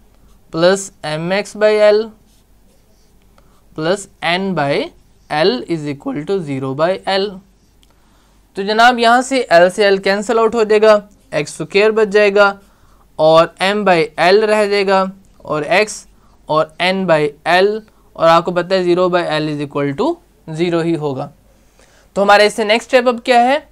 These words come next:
कि हमने ऐसी टर्म जिसके साथ X नहीं है उसको दूसरी साइड पे शिफ्ट करना है।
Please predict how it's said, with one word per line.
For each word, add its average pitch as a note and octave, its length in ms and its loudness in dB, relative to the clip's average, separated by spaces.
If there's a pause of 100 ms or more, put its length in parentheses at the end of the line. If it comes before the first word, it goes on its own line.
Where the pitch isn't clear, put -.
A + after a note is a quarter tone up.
(300)
कि F3+ 60 -6
हमने G3 280 -2
ऐसी G3 240 0
टर्म A3 260 -2
जिसके G#3 260 -10
साथ G3+ 200 0
X F#3 220 -2
नहीं F#3+ 200 -4
है A3+ 80 -2
उसको G#3+ 400 -4 (360)
दूसरी G3+ 260 -6
साइड F#3+ 280 2
पे G#3 80 -4
शिफ्ट F3+ 320 -8
करना C#3 240 -4
है। B2+ 120 -10